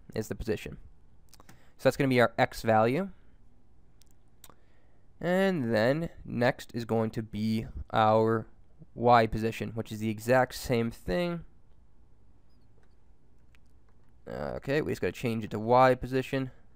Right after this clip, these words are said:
and we gotta make it index one. That's our Y position. Now the Leap Motion does have a Z position as well, but we're gonna ignore that because we don't need that. We don't have a three D screen. So now that we know the position,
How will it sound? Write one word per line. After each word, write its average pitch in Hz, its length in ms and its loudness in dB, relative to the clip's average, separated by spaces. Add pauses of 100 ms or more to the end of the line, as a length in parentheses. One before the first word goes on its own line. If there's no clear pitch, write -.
and 117 180 -2
we 113 100 0
gotta 113 140 6
make 113 300 0
it 120 160 0
index 110 400 -2
one. 104 380 -8 (920)
That's 120 200 4
our 117 120 8
Y 107 260 4
position. 110 460 -6 (2000)
Now 131 120 4
the 127 60 2
Leap 135 160 2
Motion 131 320 4
does 131 200 6
have 135 140 4
a 113 60 2
Z 117 320 -4
position 151 380 -2
as 120 140 -4
well, 120 200 6
but 123 80 0
we're 120 140 0
gonna 117 160 -2
ignore 110 460 0
that 113 360 2
because - 260 -8
we 110 80 -2
don't 107 180 0
need 110 200 -6
that. 107 260 0
We 110 80 -2
don't 110 80 0
have 113 100 -2
a 110 40 0
three 113 220 -6
D 110 120 -6
screen. - 320 -12 (1500)
So - 300 2 (160)
now 151 120 6
that 208 80 6
we 160 140 2
know 131 200 6
the 120 100 0
position, 117 800 -2